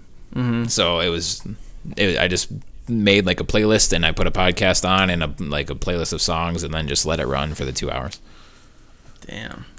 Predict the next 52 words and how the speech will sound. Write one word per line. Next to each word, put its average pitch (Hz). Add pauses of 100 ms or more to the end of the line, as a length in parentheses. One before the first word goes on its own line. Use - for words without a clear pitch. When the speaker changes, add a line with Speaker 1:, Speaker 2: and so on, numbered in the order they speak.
(120)
Speaker 1:
Well, 120
we're 139
about 135
to 120
hit 113
two 123
hours. 113
We're 151
at 151
an 123
hour 156
and 139
forty 151
minutes. 160
Speaker 2:
Holy 110
crap, 98
we're 92
booking. 85
Speaker 1:
<laughs> - (580)
Yeah. 135 (220)
Speaker 2:
Longest 110
Speaker 1:
So 101
Speaker 2:
episode 90
ever. 98
We 113
should -
probably 90
wrap 87
it 87
up. - (840)
Speaker 1:
Yeah, 117
we 120
probably 120
should. 123
Speaker 2:
I 143
feel 113
Speaker 1:
Uh, -
Speaker 2:
like 104
Speaker 1:
yeah, 107
Speaker 2:
I 107
Speaker 1:
we 107
went 101
over 101
Speaker 2:
talked -
way -
Speaker 1:
everything. 98
Speaker 2:
too 104
much 101
this 123
episode. 127
I 98
apologize. 120